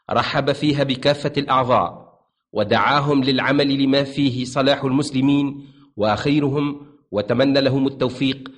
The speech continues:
فيما اجتمعوا من أجله. وألقى بعد ذلك معالي الشيخ محمد سرور الصبان الأمين العام للجامعة تقرير الأمانة العامة الذي تضمن أربعة عشر فقرة تتعلق بأهم المواضيع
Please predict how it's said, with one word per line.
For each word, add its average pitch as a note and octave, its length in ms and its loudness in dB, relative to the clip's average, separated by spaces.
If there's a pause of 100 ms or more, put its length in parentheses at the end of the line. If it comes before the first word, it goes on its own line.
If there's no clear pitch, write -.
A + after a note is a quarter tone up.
(120)
فيما B2 300 0
اجتمعوا B2 460 0
من A#2 180 -4
أجله. G#2 300 -4 (1600)
وألقى D3+ 400 2
بعد D#3 220 2
ذلك D#3+ 500 0 (540)
معالي B2 400 4
الشيخ D#3 480 0
محمد C3+ 540 0
سرور D#3 360 0
الصبان B2 800 -2 (320)
الأمين A#2+ 380 4
العام D3 340 4
للجامعة D3 760 0 (400)
تقرير C#3+ 440 0
الأمانة C#3 460 2
العامة C#3 640 0 (320)
الذي A#2 260 2
تضمن C#3 480 2
أربعة C3+ 420 2
عشر C#3 300 0
فقرة - 540 -2 (380)
تتعلق C3 580 0
بأهم C#3+ 540 -2
المواضيع B2 760 0